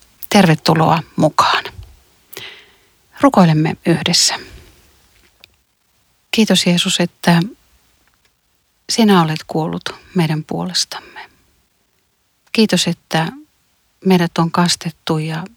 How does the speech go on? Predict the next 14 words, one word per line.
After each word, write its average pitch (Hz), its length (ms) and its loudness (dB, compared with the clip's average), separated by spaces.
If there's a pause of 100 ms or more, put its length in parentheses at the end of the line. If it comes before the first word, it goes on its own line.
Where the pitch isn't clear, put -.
(380)
me 175 120 2
saamme 160 520 0 (360)
uskoa. 175 640 -4 (1500)
Ole 214 220 4
sinä 196 380 4
meidän 165 440 -4 (400)
pyhityksemme 170 880 -4
ja 175 160 -8 (1200)
vie 190 140 4
sinä 160 320 -2
meidät 170 360 -8 (540)
perille. 180 520 0 (1600)
Siunaa 170 580 0 (200)
jokaista 160 600 -2